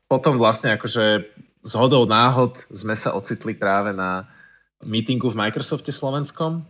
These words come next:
kde som dostal pozvanie ako úplne, úplne z iného popudu. Mali sme tam feedbackovať nejaký študentský projekt, respektíve nejaký projekt, ktorý Microsoft chcel akože venovať na študentov.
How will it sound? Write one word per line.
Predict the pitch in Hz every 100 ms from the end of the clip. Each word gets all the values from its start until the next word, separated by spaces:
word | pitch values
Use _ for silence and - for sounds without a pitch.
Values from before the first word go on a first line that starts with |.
| _ _ _
kde | - - 101 101
som | 98 - 104
dostal | 104 120 -
pozvanie | 110 117 110
ako | 101 120
úplne, | 143 143 160 127 113
úplne | 117 113 123 104 101 98 98 -
z | - -
iného | 127 139 147
popudu. | 135 117 139 151 156 -
Mali | 101 104
sme | 104 107
tam | 101
feedbackovať | 98 107 104 - 107 101
nejaký | 98 110
študentský | - 113 107 104 - 117 104
projekt, | 104 104 123 -
respektíve | 95 - - 104 92
nejaký | 90 92 107
projekt, | 92 92 -
ktorý | 92 87
Microsoft | 85 85 98 - -
chcel | - 90 87 87
akože | 87 95 90
venovať | 92 101
na | 85
študentov. | - 123 127 120 131 127